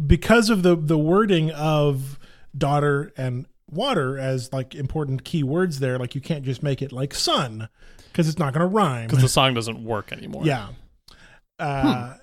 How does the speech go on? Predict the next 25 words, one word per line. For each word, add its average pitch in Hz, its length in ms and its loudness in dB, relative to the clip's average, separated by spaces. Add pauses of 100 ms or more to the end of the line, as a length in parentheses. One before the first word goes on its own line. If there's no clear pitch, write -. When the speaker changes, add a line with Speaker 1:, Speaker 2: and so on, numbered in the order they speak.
Speaker 1:
and 151 460 0
so 156 180 0
I 160 60 0
thought 185 100 2
that 165 100 0
was 139 120 -2
really 135 160 -2
cool. 160 340 6
But 143 140 2
then 175 120 4
as 151 160 2
I 151 40 2
was 143 200 -2
coming 156 300 4
up 127 200 -2 (180)
the 147 100 -4
elevator 202 320 4
today, 143 140 -2
I - 20 2
was 143 140 0
looking 147 240 0
at 135 80 0
it, 139 40 -2
and 135 100 -4
apparently 160 560 4